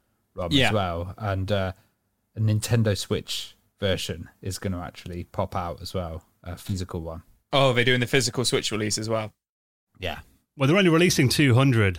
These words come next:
Speaker 3: um, Game Boy Advance carts.
Speaker 2: Oh, are
Speaker 3: So it
Speaker 2: they?
Speaker 3: is, you know, it, yeah, it's quite scarce, you know, and especially if you're, if you're a fan of that platform and, you know,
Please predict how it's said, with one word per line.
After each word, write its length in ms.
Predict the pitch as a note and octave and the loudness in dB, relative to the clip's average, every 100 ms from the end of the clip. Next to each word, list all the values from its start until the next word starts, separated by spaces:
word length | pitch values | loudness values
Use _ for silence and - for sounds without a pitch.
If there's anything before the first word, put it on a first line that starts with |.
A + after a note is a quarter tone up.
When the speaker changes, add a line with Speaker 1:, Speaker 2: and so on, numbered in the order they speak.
| - | -6
Speaker 3:
um, 360 | A2 G#2+ G2+ G2+ | -4 -2 0 2
Game 200 | A#2 G#2+ | 2 2
Boy 120 | G#2+ | 2
Advance 280 | G#2 A#2 A2+ | 2 0 0
carts. 460 | G#2+ G2 - - - | -2 -2 -4 -8 -6
Speaker 2:
Oh, 100 | A#2 | 2
are 160 | A#2+ D#3 | 4 4
Speaker 3:
So 60 | |
it 40 | A#2 | 4
Speaker 2:
they? 60 | A2+ | 4
Speaker 3:
is, 180 | G2 | 2
you 60 | A2 | 2
know, 180 | G#2+ G2+ | 0 0
it, 120 | A#2+ - | -4 0
yeah, 100 | B2 | 0
it's 80 | - | 2
quite 200 | C#3 A#2 | 0 2
scarce, 540 | - - B2+ G2+ - | 0 2 4 4 2
you 40 | A#2+ | 2
know, 100 | A2+ | 4
and 80 | A#2 | 2
especially 440 | - A3 - C#3+ | 2 0 4 2
if 140 | A2 | 4
you're, 180 | C3 G#2 - - - - | 2 2 0 -18 -8 -2
if 160 | A#2+ | 2
you're 60 | B2+ | 4
a 40 | |
fan 160 | - B2+ | 4 4
of 40 | A2+ | 2
that 140 | A#2 | 2
platform 580 | C3 C3 A#2 A2 G2+ G2 | -2 -2 0 2 2 2
and, 180 | G2 G2+ | 0 0
you 80 | G#2+ | 2
know, 240 | F#2 F#2 | 0 -2